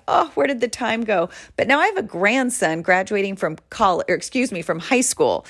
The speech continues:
and it just seems nuts. And for those of you that are new to the podcast that have seen my picture and are un-, like, not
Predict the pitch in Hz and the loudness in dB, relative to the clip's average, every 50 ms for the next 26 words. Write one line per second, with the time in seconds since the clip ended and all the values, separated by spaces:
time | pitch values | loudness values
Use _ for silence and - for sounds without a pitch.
0 | - - - - - - _ - - 247 262 240 247 254 240 240 - 240 220 220 | -20 -20 -20 -20 -20 -20 _ -2 0 2 2 2 2 0 0 0 0 -2 -2 0
1 | 185 202 214 175 170 - - - 196 175 208 196 220 233 226 254 220 247 240 220 | 0 0 2 2 2 0 0 -2 -4 0 2 4 4 4 2 2 0 0 2 2
2 | 214 208 202 208 196 202 214 - - 254 247 - 269 190 185 180 - 247 190 175 | 2 2 2 2 0 -2 -2 0 0 0 2 4 4 4 2 2 2 2 2 2
3 | 175 180 - - - 190 180 196 180 - - 196 190 214 208 202 208 202 - 190 | 2 0 -2 0 2 2 2 2 0 -4 -6 -8 -8 -6 -6 -6 -6 -4 -4 -6
4 | 170 - - - 180 170 165 165 - - 170 170 165 165 160 - _ _ _ _ | -6 -6 -2 0 2 4 4 2 2 0 0 0 2 0 0 -2 _ _ _ _
5 | _ _ - - - _ - 185 185 185 185 185 185 - - _ - - 180 175 | _ _ -20 -20 -8 _ 0 0 0 0 0 -4 -6 -8 -10 _ -10 -4 0 0
6 | 156 151 143 - - - 185 180 175 165 - | 0 0 -2 -4 -10 -8 -4 -2 -2 -2 -4